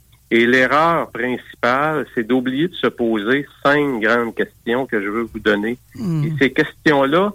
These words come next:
Speaker 1: vont, vont avoir un gros, gros impact sur le quoi. C'est qu'avant de définir quoi je veux avoir dans ma vie, comment je vais être différent,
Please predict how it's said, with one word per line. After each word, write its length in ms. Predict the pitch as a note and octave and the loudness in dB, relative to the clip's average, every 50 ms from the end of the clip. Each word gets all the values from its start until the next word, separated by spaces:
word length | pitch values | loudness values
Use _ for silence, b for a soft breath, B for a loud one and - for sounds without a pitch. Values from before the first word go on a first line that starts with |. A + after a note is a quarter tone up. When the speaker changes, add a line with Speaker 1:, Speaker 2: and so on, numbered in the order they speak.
| - _ _ _ _ _ _ _ _ _ _ - | -8 _ _ _ _ _ _ _ _ _ _ 0
Speaker 1:
vont, 240 | A2+ A#2+ A#2+ A#2+ A#2+ | 2 4 4 4 4
vont 200 | A#2+ - A#2+ A#2+ | 2 2 2 2
avoir 280 | A#2+ A#2 C3+ D3 D3+ C#3 | 4 4 2 2 2 2
un 100 | B2 A#2 | 0 0
gros, 300 | G#2+ B2 B2 D3+ E3 D#3+ | 0 0 -2 -2 -2 -2
gros 340 | C#3+ C#3+ E3 F3+ F3 E3 C#3 | -2 -2 -2 -2 -2 0 0
impact 580 | C3+ A#2+ A2 G#2 - C3 C3 C#3 D3+ D3 - - - | 0 0 0 -2 -2 -2 0 0 0 -2 -4 -8 -8
sur 160 | - C3+ A2 A#2 | -6 -6 -4 -2
le 160 | A2+ A2 - _ | -2 -2 -4 _
quoi. 360 | - - - A2+ A#2+ A#2+ B2 C3 - _ _ _ _ _ _ _ _ - | -12 -12 -6 -2 0 0 0 -2 -6 _ _ _ _ _ _ _ _ -6
C'est 80 | - A#2+ | -6 -2
qu'avant 420 | - C#3 C3 B2+ B2 D3 F3 F#3+ | 0 2 2 2 4 2 2 2
de 120 | F#3 C3+ A#2+ | 2 0 -2
définir 920 | G#2+ A2+ A#2 - - - B2 A2+ A2+ A#2 A#2+ C3 D3 D#3+ D#3+ D#3 - - - _ - | -2 -2 -4 -4 -2 -2 -2 0 0 0 0 0 0 0 0 -2 -4 -6 -10 _ -10
quoi 480 | - - C3 C3 C3+ C#3 D3+ D#3 D3 | -4 -2 0 2 4 4 4 2 0
je 100 | A#2 A2 | -2 -2
veux 260 | A2 G#2+ A2+ A#2+ A#2+ | -4 -2 0 2 2
avoir 480 | A#2 G#2+ G2+ G2 G#2+ A2+ B2 B2+ B2+ B2 | 4 2 2 0 0 2 2 2 2 0
dans 180 | G#2+ A2 G#2 G2+ | 0 0 0 0
ma 160 | G2+ G2+ G2 | 0 0 -2
vie, 260 | F#2+ F#2 G2+ A2 B2 - - - | -2 -4 -8 -12 -12 -14 -16 -6
comment 420 | - - B2 A#2+ B2 B2+ C#3 C#3 C#3 | 0 2 2 2 2 2 2 0 0
je 100 | C3 A2 | 0 0
vais 120 | G#2+ G#2 | 0 -2
être 180 | G2+ - - - | -2 -4 -10 -10
différent, 440 | - - G#2+ G2 G2 G#2+ A#2+ C3+ | -6 -2 0 0 0 0 0 0